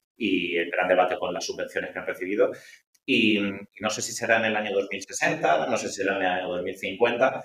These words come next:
pero sí, habrá un momento en el que comer animales sea residual. También porque ahora mismo, si se comen animales, es un poco por egoísmo.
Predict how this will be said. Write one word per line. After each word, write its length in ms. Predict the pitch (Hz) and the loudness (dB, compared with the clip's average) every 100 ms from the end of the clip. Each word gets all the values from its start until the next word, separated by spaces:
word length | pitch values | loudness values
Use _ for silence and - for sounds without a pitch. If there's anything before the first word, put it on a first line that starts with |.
| - _ | -14 _
pero 160 | - 98 | 2 2
sí, 320 | 101 95 - | 4 0 -2
habrá 280 | 92 95 98 | -2 0 2
un 100 | 101 | 0
momento 340 | 98 101 101 107 | -4 -6 -6 -4
en 60 | |
el 140 | 98 92 | -4 -4
que 400 | 90 87 87 85 | -6 -4 -6 -8
comer 300 | 92 92 95 | -4 0 2
animales 560 | 98 98 101 104 107 | 2 0 -2 0 0
sea 220 | - 95 92 | 0 0 2
residual. 640 | 98 107 107 120 107 - _ _ _ _ - | 0 2 4 4 2 -4 _ _ _ _ -2
También 240 | 117 139 | 2 4
porque 240 | 147 135 123 | 4 6 6
ahora 140 | 127 | 4
mismo, 480 | 127 131 - - _ | 0 -2 -4 -8 _
si 160 | - 98 | -10 -6
se 140 | 95 | -4
comen 180 | 107 120 | -2 0
animales, 380 | 113 104 117 - | 2 0 0 -4
es 140 | - | -10
un 60 | - | -14
poco 180 | - 95 | -8 -6
por 120 | 90 | -4
egoísmo. 460 | 80 87 104 - | -4 -8 -8 -14